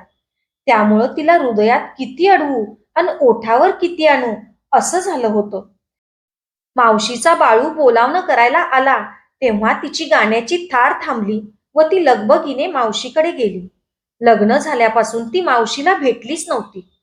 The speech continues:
मॅट्रिकची परीक्षा आटोपल्यानंतर ती सुट्टीत आजोळी आली. चार पाच ठिकाणी तिला दाखवली अन लगेच एका चांगल्या घरी तिचं लग्न जमलं. सारं इतकं झटपट झालं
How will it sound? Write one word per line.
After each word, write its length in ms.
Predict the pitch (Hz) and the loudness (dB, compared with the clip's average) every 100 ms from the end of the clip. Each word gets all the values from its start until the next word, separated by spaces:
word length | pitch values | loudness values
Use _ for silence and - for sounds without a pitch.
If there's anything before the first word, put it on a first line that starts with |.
| _ _ _ | _ _ _
मॅट्रिकची 640 | 240 214 208 214 208 - | 0 0 0 -2 -2 -8
परीक्षा 480 | 302 262 226 220 349 | -2 0 0 -2 0
आटोपल्यानंतर 840 | 330 - 226 226 214 208 202 208 | 0 2 0 2 0 0 0 0
ती 200 | 208 339 | 0 -4
सुट्टीत 640 | 349 269 - 320 349 - - | -4 -6 -8 -6 -6 -2 0
आजोळी 400 | 269 247 330 370 | 2 2 2 0
आली. 260 | 220 185 - _ _ _ _ - | -2 -6 -14 _ _ _ _ -2
चार 200 | 262 214 | 0 2
पाच 340 | 208 240 294 | 2 0 -2
ठिकाणी 340 | 302 - 226 254 | -8 -2 -2 -2
तिला 280 | 349 339 359 | -2 0 0
दाखवली 760 | 285 220 - 330 320 220 208 _ _ | 0 -2 -2 -2 -2 -8 -12 _ _
अन 160 | 285 311 | -4 0
लगेच 520 | 269 220 - 285 - 277 | 2 2 2 0 0 -2
एका 220 | 277 339 | 0 0
चांगल्या 460 | 339 254 214 277 | 0 -2 2 2
घरी 260 | 349 294 233 | 2 -2 -4
तिचं 320 | 226 269 381 | -10 -4 0
लग्न 360 | 320 220 214 320 | 2 0 0 -2
जमलं. 360 | 311 208 175 - _ _ _ _ _ - | -2 -4 -6 -12 _ _ _ _ _ -4
सारं 440 | 285 226 208 277 | 0 2 2 0
इतकं 300 | 277 - 381 | -2 -2 -2
झटपट 500 | 370 277 - 277 - | -2 -8 -2 0 0
झालं 360 | 466 339 247 | 0 -2 -2